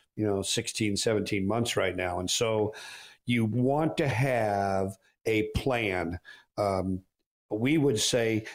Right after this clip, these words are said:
"This is what a plan's gonna do for you." It's gonna allow you, we use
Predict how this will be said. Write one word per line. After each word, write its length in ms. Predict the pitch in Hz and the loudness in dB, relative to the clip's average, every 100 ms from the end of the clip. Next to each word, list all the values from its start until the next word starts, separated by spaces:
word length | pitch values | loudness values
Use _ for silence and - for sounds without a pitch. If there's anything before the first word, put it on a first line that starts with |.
| - | -4
"This 180 | 135 - | -2 0
is 100 | 120 | 0
what 160 | 127 131 | 2 0
a 40 | |
plan's 400 | - 123 113 107 | 0 0 0 0
gonna 180 | 120 117 | 0 0
do 240 | 110 123 | 2 0
for 160 | 123 107 | 0 -2
you." 240 | 92 95 | -2 -4
It's 220 | 110 120 - | -2 -2 2
gonna 240 | 147 139 | 2 4
allow 320 | 131 131 123 | 4 4 4
you, 160 | 107 104 | 4 4
we 140 | 120 | 4
use 460 | 143 139 135 117 | 4 4 4 2